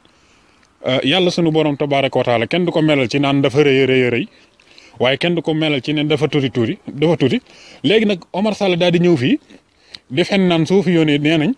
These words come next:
yàlla dafa rëy, rëy, ba xajul fenn, looloo tax mu wàcc ci mbindeef yi, dugg ci seen biir. Xoolal ma fen yi rek. Sëñ bi ku mën a fen fen yu mel ni, dees na ko déglu ci diine.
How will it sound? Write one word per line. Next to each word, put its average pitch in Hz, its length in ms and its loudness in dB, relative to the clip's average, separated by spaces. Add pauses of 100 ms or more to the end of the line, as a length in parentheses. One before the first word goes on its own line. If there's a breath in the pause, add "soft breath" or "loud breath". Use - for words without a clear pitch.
(280 loud breath)
yàlla 156 240 0
dafa 156 220 0
rëy, 151 260 4
rëy, 226 180 2 (300 loud breath)
ba - 80 -2
xajul 160 300 2
fenn, 202 360 0
looloo 160 220 2
tax 135 140 -10
mu 143 140 0
wàcc 139 240 -2
ci 247 200 -2 (400 soft breath)
mbindeef 139 420 0
yi, 143 60 -20 (400 soft breath)
dugg 156 240 -2
ci - 80 -8
seen 117 180 0
biir. 98 160 -4 (920)
Xoolal 135 280 2
ma 139 100 2
fen 135 180 -2
yi 135 80 -2
rek. 180 120 -6 (640 loud breath)
Sëñ 240 200 4
bi 214 80 4
ku 233 100 2
mën 254 140 6
a 233 60 4
fen 202 240 2
fen 202 200 2
yu 190 120 4
mel 175 160 2
ni, 127 100 0
dees 220 200 2
na 247 100 2
ko 214 100 2
déglu 185 240 4
ci 214 100 -2
diine. 170 240 0